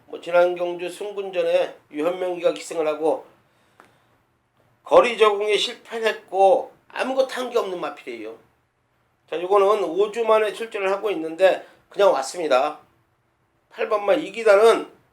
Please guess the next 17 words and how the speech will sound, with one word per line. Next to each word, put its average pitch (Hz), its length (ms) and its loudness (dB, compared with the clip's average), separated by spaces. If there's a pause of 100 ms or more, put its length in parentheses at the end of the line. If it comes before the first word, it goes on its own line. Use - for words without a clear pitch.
(340)
쌍으로 196 540 0
복으로 196 600 0 (1400)
놓고 - 800 0 (920)
때리시라고 180 420 -4
말씀을 135 340 -8
드리겠고요. 127 680 -10 (1040)
자, 151 140 6
우리가 226 260 2
가져갈 214 340 6
수 240 100 0
있는 247 160 -2
마필들이 202 840 0 (640)
삼 240 220 -6
번 220 160 4
마 214 160 6
브라이언 202 500 2
파크와 - 720 0